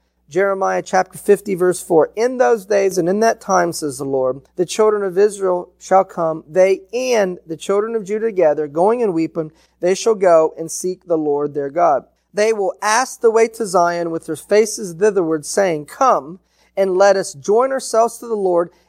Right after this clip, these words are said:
in a perpetual covenant that will not be forgotten.'" What is this perpetual covenant that will not be forgotten? It is the covenant of peace of the Messianic era. It's Messiah ruling and reigning over his people, and there will no longer be any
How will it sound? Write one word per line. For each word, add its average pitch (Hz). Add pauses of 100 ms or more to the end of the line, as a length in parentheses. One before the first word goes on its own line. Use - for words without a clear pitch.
(120)
in 233
a 220
perpetual 277
covenant 190
that 175
will 165
not 175
be 185
forgotten.'" 147 (180)
What 240
is 320
this 269
perpetual 208
covenant 208
that 180
will 165
not 185
be 196
forgotten? 180 (240)
It 196
is 185
the 185
covenant 233
of 220
peace 202
of 160
the 165
Messianic 160
era. 127 (160)
It's 185
Messiah 208
ruling 202
and 240
reigning 226
over 202
his 269
people, 196 (140)
and 190
there 196
will 185
no 175
longer 233
be 185
any 208